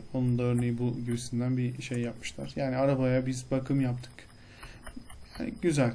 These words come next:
En azından ben bu arabayı niye alırken kafam rahat. Yani motorunda çok bir sıkıntı yok. Tamam yapılmış. Ben de iç dekorasyonuna uğraşırım demiştim. Ee, şu açıdan bir daha bakarsak arkadaşlar bir kötü yer daha göstereyim size. Bakın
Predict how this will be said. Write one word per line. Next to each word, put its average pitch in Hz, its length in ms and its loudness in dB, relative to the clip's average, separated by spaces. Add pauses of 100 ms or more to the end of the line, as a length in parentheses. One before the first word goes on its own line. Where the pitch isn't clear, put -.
(100)
En 156 100 4
azından 147 320 4
ben 147 180 6
bu 147 60 6
arabayı 147 240 6
niye 147 200 6
alırken 143 540 0
kafam 131 360 0
rahat. 143 180 0 (480)
Yani 160 100 0
motorunda 156 500 6
çok 147 280 -2
bir 143 80 0
sıkıntı 139 420 0
yok. 127 180 0
Tamam 127 220 0
yapılmış. 135 580 -2 (440)
Ben 139 200 4
de 135 100 4
iç - 280 0
dekorasyonuna 135 640 0
uğraşırım 131 480 0
demiştim. 117 360 -4 (920)
Ee, 131 280 4
şu 165 220 4
açıdan 160 400 4
bir 156 60 4
daha 156 180 6
bakarsak 151 420 0
arkadaşlar 135 440 2
bir 143 40 -2
kötü 143 260 0
yer 139 160 4
daha 139 120 4
göstereyim 123 380 0
size. - 180 -4
Bakın 127 240 -2